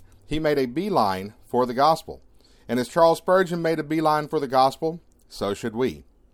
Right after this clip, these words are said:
When we divorce Scripture from the gospel, our religion becomes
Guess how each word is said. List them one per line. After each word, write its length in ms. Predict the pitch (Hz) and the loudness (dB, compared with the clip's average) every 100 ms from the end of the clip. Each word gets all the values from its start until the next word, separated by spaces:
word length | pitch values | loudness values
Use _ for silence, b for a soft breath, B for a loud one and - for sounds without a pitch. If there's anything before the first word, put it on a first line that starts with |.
| _ _ _ _ - | _ _ _ _ -14
When 160 | 117 127 | -8 -4
we 120 | 175 | 0
divorce 460 | 208 151 175 220 226 | 0 0 0 0 -2
Scripture 500 | - 214 - - 233 | -2 -2 -2 -6 -4
from 280 | 139 147 147 | -4 -4 -4
the 60 | |
gospel, 580 | 143 165 165 - 87 90 b b b - | 0 0 0 -6 -12 -14 b b b 0
our 180 | 131 147 | 4 4
religion 460 | 131 147 180 156 | 4 0 0 -2
becomes 440 | 123 117 147 131 | -6 -2 -2 -2